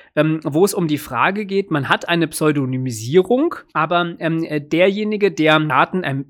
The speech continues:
äh, übermittelt bekommt, also der am anderen Ende ist, der hat den Schlüssel nicht. Und für den wirkt das dann, das ist also alles eine Frage der Perspektive, wie so oft, möglicherweise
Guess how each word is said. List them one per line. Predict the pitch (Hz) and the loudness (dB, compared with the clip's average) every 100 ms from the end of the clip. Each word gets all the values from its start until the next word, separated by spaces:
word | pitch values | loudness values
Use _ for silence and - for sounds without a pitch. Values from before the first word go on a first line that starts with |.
| - | -2
äh, | 143 | -2
übermittelt | 135 143 135 202 262 233 | 0 0 0 0 -2 -6
bekommt, | - 233 - 240 294 - | -6 -6 2 2 2 -2
also | 151 135 | -4 0
der | 156 | 2
am | 143 143 | 2 0
anderen | 151 175 147 139 | 0 0 0 0
Ende | 139 180 220 | -2 -2 2
ist, | 220 240 - - | 0 0 -6 -2
der | 156 | 0
hat | 175 185 | 0 0
den | 165 | -2
Schlüssel | - 151 190 156 127 | 0 4 4 4 0
nicht. | 117 104 - - | -2 -6 -8 -4
Und | 175 156 | -2 -2
für | 160 | -2
den | 123 156 214 240 196 | 0 0 0 -2 -4
wirkt | 127 185 226 - | 0 0 0 0
das | 214 - | -2 2
dann, | 196 220 | 0 2
das | 170 | -2
ist | 147 139 | -4 -6
also | 147 139 147 | -4 -2 -2
alles | 139 165 | -2 -2
eine | 147 147 | -2 -2
Frage | - 135 151 | 0 0 2
der | 139 | 0
Perspektive, | - 139 - 127 - 180 226 131 | 0 -6 -6 -10 -6 -4 -2 -2
wie | 123 | -2
so | 113 123 | -6 -2
oft, | 151 226 - - | 0 0 -4 -4
möglicherweise | 156 185 180 185 156 143 165 160 185 185 | 2 2 2 2 4 6 4 4 2 0